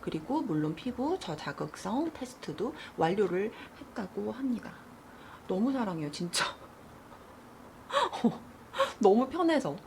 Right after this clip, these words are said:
어, 그리고 커서 좋고 너무 편해서 좋고. 근데 일단, 어, 제가 아까 첫 번째로 얘기했던 거, 제가 이 제품 선택을 했던 게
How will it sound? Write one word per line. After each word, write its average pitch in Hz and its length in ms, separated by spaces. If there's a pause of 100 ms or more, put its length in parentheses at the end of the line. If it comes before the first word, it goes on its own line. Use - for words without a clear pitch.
어, 220 120
그리고 240 280
커서 359 320
좋고 320 400
너무 185 200
편해서 285 320
좋고. - 400 (320)
근데 240 140
일단, 294 640 (260)
어, 175 220
제가 202 220
아까 - 140
첫 370 180
번째로 381 380
얘기했던 160 500
거, 156 100
제가 190 220
이 170 140
제품 180 260
선택을 294 360
했던 226 280
게 214 280